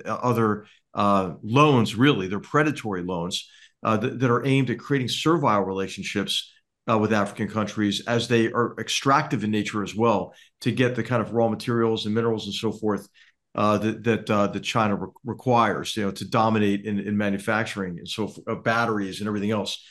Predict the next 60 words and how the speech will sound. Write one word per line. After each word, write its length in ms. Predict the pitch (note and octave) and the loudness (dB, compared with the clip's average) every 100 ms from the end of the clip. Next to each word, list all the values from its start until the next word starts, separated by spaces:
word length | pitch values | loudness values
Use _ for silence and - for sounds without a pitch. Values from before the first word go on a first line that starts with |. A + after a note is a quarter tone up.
| - _ | -20 _
So, 420 | - D3 C3+ B2+ - _ _ - | -2 2 2 0 -6 _ _ 0
you 60 | |
know, 80 | C3+ | 4
I, 200 | C3+ C3 | 4 4
I've 100 | C3 | 2
had 200 | C#3 C#3 | 4 4
an 160 | C3 B2+ | 4 0
African 300 | C3+ C#3 C#3+ | 0 -2 -4
friend 200 | C#3+ B2+ | -4 -2
describe 380 | A2 D3 C3 A#2+ | -2 2 2 2
this 140 | A2+ | -4
to 80 | C3 | -2
me 160 | C3 | 0
as 140 | A#2+ G#2+ | 0 -2
he 120 | A#2 | -4
said, 260 | - B2 B2 | -2 -2 -4
that 240 | A#2 - | -12 -6
what 140 | C3 B2+ | -4 0
China's 320 | D#3+ D#3+ B2+ | 2 2 4
doing 220 | D3+ C#3 | 4 4
is 120 | B2 | 2
a 40 | G#2 | 0
new 260 | A2 C3+ | 4 4
form 280 | C3+ C#3 B2+ | 4 -4 -4
of 120 | A#2 | -4
colonialism. 680 | - B2+ B2+ B2 G2 F2 - _ _ _ _ - | -4 -2 0 0 -2 -6 -10 _ _ _ _ -8
So 140 | - | 0
I 60 | C3 | 2
think 180 | D3 D3 | 4 2
it's 120 | B2 | 0
important 460 | G#2+ - - C3 | -4 -2 -2 -2
for 220 | - A#2+ A2 | -4 -2 0
us 380 | G#2+ - - _ _ - | 0 -4 -6 _ _ -8
to 100 | - | -6
provide 420 | - A2 B2+ C#3 | -4 0 2 4
an 100 | B2+ | 4
alternative 720 | A#2 G#2+ C3+ C3+ G#2+ F2+ - _ _ | 2 0 0 2 2 -2 -8 _ _
development 480 | A2 G#2+ G#2 G2 F2+ | -2 2 2 0 -2
model. 420 | G2 F2+ E2 D2+ _ _ | -2 -2 -4 -12 _ _
Uh, 180 | - A2 | 0 0
Ambassador 380 | A2 C3 C3 B2+ | 2 2 0 0
Mark 260 | A#2 B2+ B2 | 0 0 2
Green, 240 | C3 B2+ | 0 2
when 100 | A#2+ | 0
he 80 | A2 | 0
was 120 | A2 | -2
the 80 | A2 | 0
head 100 | A2+ | -2
of 80 | A2 | 0
U 120 | A#2+ | 0
S 140 | A#2 | 0
A 120 | B2 A#2 | 2 4
I 100 | A2+ | 4
D, 140 | A#2 | 0
was 140 | A2 | -2
a 40 | G#2 | -4
big 140 | A#2 | -6
champion 360 | - A#2+ A#2 G#2+ | -2 0 0 -2
of 80 | G2 | 2
this. 400 | A2 G#2 - | 2 2 -4